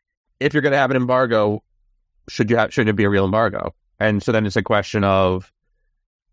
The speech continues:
is the net impact overall to the United States greater by not allowing those flights? Right, you lose cargo traffic, you lose a lot of passengers. There's still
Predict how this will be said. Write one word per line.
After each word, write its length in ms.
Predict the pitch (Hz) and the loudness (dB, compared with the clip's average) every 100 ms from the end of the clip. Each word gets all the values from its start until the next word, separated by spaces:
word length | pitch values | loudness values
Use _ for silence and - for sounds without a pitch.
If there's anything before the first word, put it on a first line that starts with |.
| - | -2
is 280 | 117 110 | -2 -2
the 560 | 104 107 104 101 98 90 _ _ _ _ _ - | 0 2 2 2 0 -2 _ _ _ _ _ -6
net 300 | 110 117 120 | 0 0 0
impact 520 | 101 113 113 113 104 - | 0 0 0 -2 -2 -2
overall 420 | 104 104 107 101 | -2 0 0 0
to 100 | - | 0
the 80 | 101 | 0
United 340 | 101 95 90 | 0 0 -2
States 840 | - 110 101 98 - - - - _ _ _ _ - 101 | -4 0 0 -2 -8 -14 -14 -18 _ _ _ _ -10 -8
greater 580 | 120 120 117 117 110 | -2 0 2 2 2
by 380 | 101 104 98 95 | 0 2 2 2
not 260 | 95 101 101 | 2 0 2
allowing 380 | 101 95 101 98 | 2 2 2 0
those 200 | 90 - | -2 -6
flights? 760 | - 110 87 87 - - - _ _ _ _ _ _ _ _ - | -2 0 0 -4 -10 -20 -20 _ _ _ _ _ _ _ _ -2
Right, 140 | 101 | 0
you 100 | 87 | 0
lose 160 | 92 - | -2 0
cargo 420 | 98 95 98 98 | 0 2 2 0
traffic, 520 | 113 98 92 98 95 | 2 0 2 0 0
you 120 | 90 | 0
lose 460 | 90 92 90 78 - _ _ _ _ _ _ _ | 0 0 -2 -6 -18 _ _ _ _ _ _ _
a 80 | - | -2
lot 160 | 98 98 | 0 2
of 60 | |
passengers. 500 | - 113 - 80 80 | 2 0 0 -4 -4
There's 160 | - - | -4 -6
still 320 | - 101 92 | 0 0 0